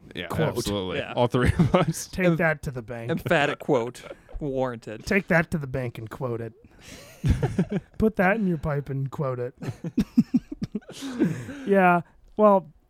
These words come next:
Speaker 2: also the Lakers are just not that good.
Speaker 1: They're bad.
Speaker 2: But everybody, well, I guess we're feeding into it, but the quote, again, quote, "the media"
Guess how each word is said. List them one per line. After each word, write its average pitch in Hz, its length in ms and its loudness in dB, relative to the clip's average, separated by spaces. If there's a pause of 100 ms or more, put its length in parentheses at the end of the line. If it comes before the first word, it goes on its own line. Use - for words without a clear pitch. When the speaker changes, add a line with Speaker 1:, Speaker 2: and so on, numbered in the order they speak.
Speaker 2:
also 208 260 2
the 170 80 0
Lakers 151 380 -2
are 127 60 -10
just 120 200 -10
not 113 180 -10
that 107 180 -14
good. 107 400 -12
Speaker 1:
They're 101 140 0
bad. 87 260 -8 (640)
Speaker 2:
But 151 260 -2 (760)
everybody, 185 540 2
well, 214 160 4
I 175 100 0
guess 240 200 0
we're 202 320 6 (200)
feeding 190 260 4
into 185 360 2
it, 117 120 -8 (160)
but 131 220 -4 (300)
the 165 220 -12
quote, 160 400 2 (380)
again, 117 400 -12 (100)
quote, 117 340 -10 (420)
"the 165 200 4
media" 151 720 2